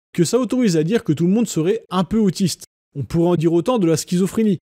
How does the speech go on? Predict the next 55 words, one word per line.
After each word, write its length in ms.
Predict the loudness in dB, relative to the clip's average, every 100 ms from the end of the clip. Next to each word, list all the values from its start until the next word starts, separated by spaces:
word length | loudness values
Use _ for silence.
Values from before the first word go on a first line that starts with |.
| -6
Et 80 |
pourtant, 280 | -2 -2 0
il 80 | 0
me 120 | 0
semble 240 | 0 0 0
pas 160 | 0
qu'entendre 380 | 0 -2 0 0
une 80 | 2
voix 160 | 0
dans 120 | 0 -2
sa 140 | -2
tête 200 | 0 -2
quand 120 | -2
on 100 | -4
lit 100 | -2
un 140 | -2 0
texte 360 | -2 -2 -6 -6
ait 120 | -2
les 80 | 0
mêmes 180 | 2 0
conséquences 560 | 0 -2 0 0 -2 -2
qu'être 240 | -2 -2
cliniquement 480 | -2 0 0 0 -4
schizophrène. 560 | -2 0 0 0 -2 -2 _ _ _
On 100 | -4
n'est 120 | 0 0
pas 320 | 0 -2 -2
un 140 | 0 0
peu 160 | 0
autiste. 560 | 0 0 0 0 -2 -8 _ _
On 120 | -4 0
est 60 |
autiste 480 | 0 0 -2 -4 -4 -2
ou 160 | 0
on 60 | 2
ne 60 |
l'est 100 | 2
pas. 220 | 2 -2 -2 _ _ _ -8
Certains 420 | -6 -2 0 0
peuvent 300 | 0 0 0
être 160 | -2
un 60 | -2
peu 120 | 0
à 80 | 0
cheval 300 | 0 0 -2
entre 260 | -4 -4 -2
le 80 | 0
fait 140 | 0
d'être 160 | -2 -2
considéré 460 | -4 -2 0 0
sur 180 | 0 0
le 80 | -2
spectre 300 | 0 -2 -2
ou 180 | -8 0
non, 200 | 0 0